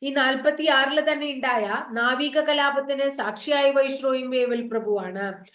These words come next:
ആയിരത്തി തൊള്ളായിരത്തി നാല്പത്തിയഞ്ചിലെ സിംല കോൺഫറൻസ് വിളിച്ചുകൂട്ടിയതും വേവൽ പ്രഭുവാണ്. അടുത്തത് നമ്മുടെ മൗണ്ട് ബാറ്റൻ പ്രഭുവാണ്. മൗണ്ട് ബാറ്റൻ പ്രഭു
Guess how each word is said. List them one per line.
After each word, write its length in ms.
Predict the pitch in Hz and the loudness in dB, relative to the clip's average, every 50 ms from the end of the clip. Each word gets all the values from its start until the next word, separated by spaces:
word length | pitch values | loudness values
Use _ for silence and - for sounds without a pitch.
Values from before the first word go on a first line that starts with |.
| - - - - | -20 -12 -4 0
ആയിരത്തി 300 | 233 247 247 240 247 277 | 2 2 2 0 -2 -2
തൊള്ളായിരത്തി 760 | - 269 269 262 269 262 269 269 277 269 277 302 311 311 | 0 2 2 4 4 2 2 0 -4 -4 -2 -2 -2 -2
നാല്പത്തിയഞ്ചിലെ 1040 | 262 247 240 247 240 - 277 269 277 285 285 302 320 330 320 330 262 220 202 196 196 196 - - - - - - | -2 -2 -2 -2 -2 -2 -4 -4 -2 -2 -2 0 0 -2 -2 -2 0 0 0 -2 -2 -6 -8 -14 -16 -14 -10 -8
സിംല 300 | 240 226 240 269 285 302 302 294 | -6 -4 0 2 2 2 2 2
കോൺഫറൻസ് 540 | 277 262 254 - - 254 247 247 240 254 | 0 -2 -2 -4 -8 -10 -10 -10 -10 -10
വിളിച്ചുകൂട്ടിയതും 1000 | 240 247 247 240 - - 254 220 247 240 - 262 247 247 247 269 330 415 - - - _ 240 | -10 -10 -10 -10 -10 -10 -10 -8 -8 -10 -8 -4 -2 0 0 0 0 -2 -4 -8 -16 _ -2
വേവൽ 420 | 220 233 226 214 196 202 196 190 190 | 2 4 4 4 4 0 -4 -6 -6
പ്രഭുവാണ്. 720 | 202 196 185 190 190 190 185 - 185 208 214 202 196 208 - - - - - _ - | -8 -8 -8 -6 -8 -8 -8 -6 0 0 2 2 0 -2 -8 -14 -18 -20 -10 _ 2
അടുത്തത് 680 | 262 285 294 320 311 370 370 359 320 262 254 285 285 - 262 | 4 6 6 4 4 4 6 6 8 8 8 6 4 4 0
നമ്മുടെ 580 | 262 262 254 262 226 220 233 302 - - - - _ _ | 0 2 2 4 4 6 4 4 2 0 -6 -14 _ _
മൗണ്ട് 520 | 233 240 269 277 277 311 349 381 381 - 403 | 0 2 6 6 8 6 6 4 2 2 2
ബാറ്റൻ 520 | 320 311 254 247 247 - 254 233 233 220 | 4 4 2 2 2 0 -4 -4 -4 -4
പ്രഭുവാണ്. 640 | 220 214 196 180 185 180 185 190 190 185 - - 247 | -2 -2 -4 -4 -6 -8 -10 -12 -14 -16 -16 -6 -2
മൗണ്ട് 380 | 269 269 269 269 262 233 214 220 | 2 2 2 2 2 2 0 -2
ബാറ്റൻ 420 | 202 196 185 185 185 196 208 220 | -2 -2 -6 -10 -10 -10 -4 0
പ്രഭു 340 | 294 285 233 196 190 190 | 2 2 2 0 -2 -6